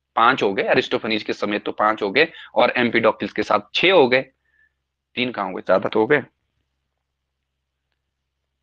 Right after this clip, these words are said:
ना, छह नाम हो गए, चार ही लिखे आपने क्या?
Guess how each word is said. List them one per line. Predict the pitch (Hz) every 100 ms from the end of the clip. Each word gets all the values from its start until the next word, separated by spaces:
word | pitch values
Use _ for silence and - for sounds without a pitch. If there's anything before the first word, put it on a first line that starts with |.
| _ _ _ _ _ _ - 110
ना, | - - _ _ _ _ _
छह | - 135
नाम | 117 110
हो | 110
गए, | 165
चार | 131 135
ही | 196
लिखे | 214
आपने | 147 127 123
क्या? | 185 -